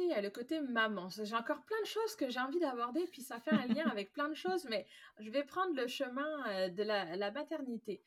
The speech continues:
Speaker 1: Donc toi, tu as deux enfants
Speaker 2: Ouais.
Speaker 1: et puis tu nous as dit tout à l'heure que, heu, le fait d'être f-, d'être freelance, d'être community manager avec les enfants, t-, voilà, tu en as, tu en as parlé, heu, rapidement. Heu, mais moi, je sais ce qu'il y a derrière ça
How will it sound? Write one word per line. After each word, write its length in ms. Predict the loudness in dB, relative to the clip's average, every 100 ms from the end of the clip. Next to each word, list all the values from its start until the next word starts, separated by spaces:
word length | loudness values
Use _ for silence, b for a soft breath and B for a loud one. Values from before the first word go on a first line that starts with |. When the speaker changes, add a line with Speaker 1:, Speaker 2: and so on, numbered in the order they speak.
| b b b
Speaker 1:
Donc 120 | -6
toi, 80 | -2
tu 80 | -2
as 60 | 0
deux 240 | 0 0
enfants 440 | -2 -6 -8 -8 -12 _ _ -12 -4
Speaker 2:
Ouais. 240 | -2 -2 -6 _ -10
Speaker 1:
et 100 | -6
puis 160 | -4 -4
tu 100 | -4
nous 200 | -4 0
as 100 | 2
dit 160 | 2 -2
tout 140 | -4 -4
à 100 | -2
l'heure 260 | -2 -4 -8 -10
que, 380 | -6 -6 -6 -8 -6 -4
heu, 640 | -2 -2 -2 -2 -4 -6 -4
le 140 | -2
fait 200 | 0 -2
d'être 200 | 0 -2 -4
f-, 180 | -12 -6
d'être 180 | -6 -6
freelance, 560 | -6 -4 -4 -4 -6
d'être 160 | -6 -4
community 400 | -4 -2 -4 -4
manager 680 | -2 -2 -2 -2 0 0 -4 -8 -4
avec 300 | -2 -2 -2
les 200 | -6 -6
enfants, 520 | -8 -6 -4 -4 -6
t-, 180 | -12 -12
voilà, 200 | -10 -10 -14
tu 80 | -12
en 60 | -8
as, 140 | -8
tu 100 | -8
en 60 | -6
as 80 | -6
parlé, 500 | -6 -4 -4 -2 -2
heu, 260 | -2 -4 -6 -10 -10
rapidement. 600 | -10 -12 -12 -8 -6 -8 _ _ B B B B B B -6
Heu, 480 | -2 0 0 0 0
mais 80 | 0
moi, 140 | 0 4
je 140 | 4
sais 180 | 4 0
ce 80 | 4
qu'il 120 | 6
y 40 |
a 40 | 6
derrière 440 | 6 6 4 2
ça 260 | 4 2